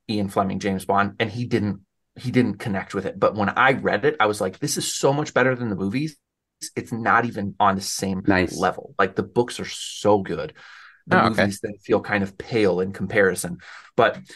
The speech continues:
Speaker 1: yeah, I, I, I would say if you get some time, even audiobook it and, and give it a listen, or, you know, if
Speaker 3: I'm
Speaker 1: you
Speaker 3: checking the
Speaker 1: have time to
Speaker 3: library
Speaker 1: read it.
Speaker 3: app right now.
Speaker 1: Yeah.
Speaker 2: <laughs>
Speaker 1: Yes, I love it. Do you use Libby?
Speaker 3: Yes.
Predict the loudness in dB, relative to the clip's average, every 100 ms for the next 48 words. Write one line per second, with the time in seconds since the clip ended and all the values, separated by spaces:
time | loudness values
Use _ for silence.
0 | -20 2 4 6 6 4 4 6 4 4
1 | 2 2 0 -6 -8 4 4 6 0 2
2 | 2 2 0 -2 0 4 4 6 4 4
3 | 4 4 4 0 -4 -4 -4 -4 -4 -4
4 | 0 0 0 2 0 0 -2 -2 -2 2
5 | 2 2 -2 -2 2 2 4 2 4 4
6 | 6 6 6 6 6 6 4 2 -2 -6
7 | -4 -4 -4 -8 _ _ 2 2 2 _
8 | _ 2 4 4 0 2 2 0 -2 2
9 | 2 2 0 0 0 2 6 6 4 -4
10 | _ _ _ _ 4 4 4 0